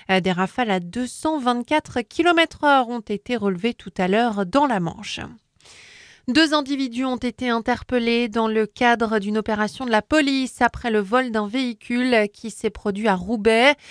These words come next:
Une femme était en fait en train de garer sa voiture quand deux hommes sont montés à bord du véhicule. Ils l'ont poussée et ont pris la fuite avec, euh, la voiture en question.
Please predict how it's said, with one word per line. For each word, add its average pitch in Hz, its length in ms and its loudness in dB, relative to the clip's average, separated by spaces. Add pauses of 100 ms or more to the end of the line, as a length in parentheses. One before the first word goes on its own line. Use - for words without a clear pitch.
(300)
Une 254 380 4
femme 262 400 0
était 226 280 -6
en 220 120 -4
fait 285 240 -6
en 214 80 -2
train 269 200 -8
de 233 120 -2
garer 233 260 2
sa 254 180 -6
voiture 214 600 0 (400)
quand 220 180 0
deux 247 400 2
hommes 254 320 2
sont - 240 -10
montés 220 340 -4
à 202 120 2
bord 262 400 2
du 220 120 -6
véhicule. 185 800 -2
Ils 254 320 0
l'ont 254 300 -2
poussée 285 500 0 (320)
et 269 160 4
ont 269 120 0
pris - 200 -6
la 247 140 0
fuite - 460 -16
avec, 220 440 -2
euh, 190 300 -2
la 196 140 0
voiture 196 380 -4
en 190 120 -2
question. 214 640 -2